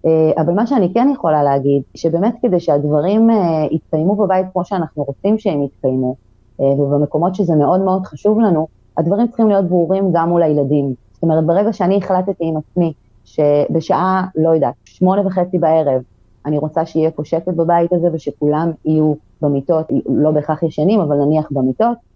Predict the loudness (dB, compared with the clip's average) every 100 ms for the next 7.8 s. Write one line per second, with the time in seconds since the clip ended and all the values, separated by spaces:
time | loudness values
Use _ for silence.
0 | -4 -4 -4 0 0 0 -2 -2 0 0
1 | 0 -2 -4 -2 0 0 -2 0 -2 -2
2 | _ _ -6 -4 -4 -4 -4 -4 -2 0
3 | 0 0 0 0 -4 -4 0 0 0 -2
4 | -2 2 2 2 -2 -6 _ _ 0 2
5 | 4 4 4 2 2 2 0 0 2 2
6 | 0 _ _ -4 -2 0 -2 0 -2 -2
7 | 0 0 0 -2 0 2 2